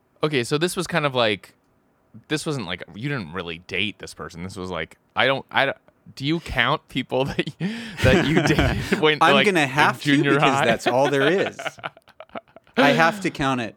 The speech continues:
Speaker 1: Okay.
Speaker 2: 'cause otherwise there's no counting at all.
Speaker 1: <laughs> Oh, that's so nice that, like, kinda your,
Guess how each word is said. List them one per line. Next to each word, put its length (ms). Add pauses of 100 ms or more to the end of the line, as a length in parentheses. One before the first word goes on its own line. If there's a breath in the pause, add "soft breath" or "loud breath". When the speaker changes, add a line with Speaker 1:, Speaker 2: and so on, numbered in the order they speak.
(140)
Speaker 1:
Okay. 160
Speaker 2:
'cause 140
otherwise 460
there's 280
no 180
counting 440
at 80
all. 460
Speaker 1:
<laughs> 40 (1500 loud breath)
Oh, 100
that's 200
so 140
nice 340
that, 120
like, 180
kinda 160
your, 160